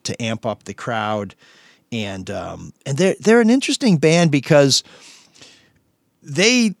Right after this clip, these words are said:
Blur themselves had sort of several flavors where they kind of chased the grunge sound for a little while. Then they had the sort of the early atmospheric Lusher sound that you hear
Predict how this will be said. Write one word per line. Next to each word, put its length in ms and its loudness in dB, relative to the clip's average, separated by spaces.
Blur 380 4
themselves 560 4
had 280 2
sort 280 4
of 80 2
several 720 4
flavors 800 2
where 340 -2
they 260 -2
kind 440 0
of 360 4
chased 500 2
the 80 -2
grunge 680 0
sound 480 2
for 120 2
a 60 6
little 220 4
while. 500 4
Then 180 -2
they 140 0
had 200 -2
the 80 -2
sort 220 2
of 60 0
the 120 -2
early 360 0
atmospheric 760 -2
Lusher 400 -2
sound 540 0
that 100 -2
you 140 -6
hear 440 -4